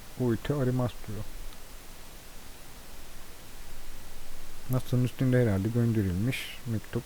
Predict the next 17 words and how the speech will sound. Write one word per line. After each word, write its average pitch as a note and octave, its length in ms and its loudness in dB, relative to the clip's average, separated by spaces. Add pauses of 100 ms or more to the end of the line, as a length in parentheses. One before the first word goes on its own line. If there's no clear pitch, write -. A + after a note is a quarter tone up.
(140)
vade G#2 260 2
gibisinden G2 560 0
bir - 60 -6
şey A2+ 140 0
de-, - 680 -6
demek E2+ 220 -4
istiyor E2 240 -8
herhalde - 260 -6 (140)
burada. C3+ 580 -2 (1400)
<clears throat> C3+ 260 6 (580)
Buna G2 80 2
üç - 300 0
diyeceğiz. C3 380 8 (300)
Amare C#3 440 8
diyor. B2 260 6 (340)
Burada C3 280 4
ise C#3+ 960 6